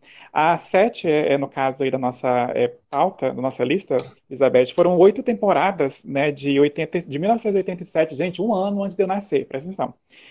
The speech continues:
de oitenta e sete a noventa e cinco, sendo cento e noventa e dois episódios no total. Na opinião de vocês, a que se deve o enorme sucesso do seriado? Só uma observação, gente, essa parte a Liz não precisa tá falando pra eles,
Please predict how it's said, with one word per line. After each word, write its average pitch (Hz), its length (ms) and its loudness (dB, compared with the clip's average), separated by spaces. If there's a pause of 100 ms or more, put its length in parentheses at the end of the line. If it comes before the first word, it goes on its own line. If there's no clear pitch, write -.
(140)
de 156 140 2
oitenta 190 320 2
e - 20 0
sete 175 500 2
a 160 120 2
noventa 165 400 2
e 233 40 -2
cinco, 151 540 -4 (320)
sendo 165 320 -4
cento 220 280 -2
e 254 40 -2
noventa 226 260 4
e 202 40 0
dois 190 160 6
episódios 170 500 4
no 175 80 -4
total. 147 580 -2
Na 180 120 0
opinião 262 260 2
de 240 80 0
vocês, 190 640 2 (260)
a - 120 -4
que - 120 -2
se 208 160 -4
deve 185 340 4
o - 20 4
enorme 190 400 2
sucesso 190 500 -4
do 190 80 -6
seriado? 151 540 -2
Só 202 140 -2
uma 220 40 6
observação, 190 580 -4
gente, 139 300 -12 (240)
essa 139 200 -10
parte 143 260 -2
a 151 60 0
Liz 139 160 -4
não 143 80 -10
precisa 131 360 -4
tá 131 200 -4
falando 131 280 -2
pra 127 160 0
eles, 160 220 0